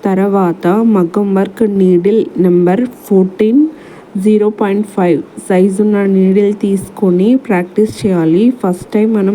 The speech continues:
మగ్గం వర్క్ నేర్చుకునేటప్పుడు కాటన్ థ్రెడ్ యూజ్ చేస్తే కాటన్ థ్రెడ్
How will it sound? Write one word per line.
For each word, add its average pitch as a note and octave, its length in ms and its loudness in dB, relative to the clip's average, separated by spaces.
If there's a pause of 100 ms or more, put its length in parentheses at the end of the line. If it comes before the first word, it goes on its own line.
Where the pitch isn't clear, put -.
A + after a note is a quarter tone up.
మగ్గం F3+ 340 0
వర్క్ F3+ 260 -6
నేర్చుకునేటప్పుడు F3+ 1000 -2 (1500)
కాటన్ A3 380 0 (100)
థ్రెడ్ A3+ 340 0
యూజ్ G#3 200 2 (120)
చేస్తే G3+ 380 -2 (200)
కాటన్ G#3 400 0
థ్రెడ్ A3 220 0